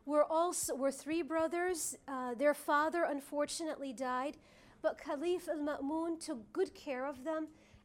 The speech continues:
and brought them into the palace and took very good care of them and had tutors to, teaching them. They made it on their own. They started asking people to translate for them.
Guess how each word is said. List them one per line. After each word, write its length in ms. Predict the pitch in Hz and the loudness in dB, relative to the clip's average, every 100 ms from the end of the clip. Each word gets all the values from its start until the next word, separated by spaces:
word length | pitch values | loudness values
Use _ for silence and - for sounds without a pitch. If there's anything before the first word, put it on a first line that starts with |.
| - | -4
and 180 | 277 233 | -4 0
brought 320 | 294 359 370 | 2 0 0
them 140 | 339 | -2
into 280 | 330 320 311 | 0 -2 -2
the 120 | 302 | -4
palace 800 | - - 285 285 269 269 - - - - - - | -4 -4 -2 0 0 0 -2 -6 -12 -20 -20 -8
and 180 | 294 262 | -4 -4
took 240 | - 320 233 | -4 -6 -6
very 400 | 220 302 370 392 | -2 2 4 2
good 220 | 359 - | 0 -2
care 360 | - 302 285 | -6 0 2
of 180 | 262 220 | 0 0
them 260 | 269 254 262 | 0 0 0
and 220 | 262 247 | -4 -4
had 260 | 233 302 302 | -2 -2 -4
tutors 500 | - 359 359 359 - | -4 -4 -2 -4 -4
to, 180 | - 339 | -6 -6
teaching 520 | - 330 320 311 262 | -2 -4 -2 -4 -2
them. 220 | 262 247 - - - - - - - | -2 -2 -6 -20 -20 -20 -20 -20 -2
They 180 | 302 320 | 2 4
made 220 | 330 359 | 4 4
it 120 | 381 | 2
on 180 | 349 349 | 2 2
their 180 | 349 349 | 0 0
own. 380 | 370 392 349 262 | 0 0 0 -2
They 160 | 359 453 | -2 -2
started 480 | 466 - 370 330 311 | -4 -6 -4 -4 -4
asking 520 | - 302 302 - 277 | -2 0 -2 -2 -4
people 460 | - 330 370 359 285 | -2 2 2 2 -4
to 120 | 269 | -4
translate 760 | - 311 349 415 294 302 254 - | -10 -4 0 2 0 2 0 0
for 240 | 302 240 | -6 -4
them. 240 | 247 220 | -4 -6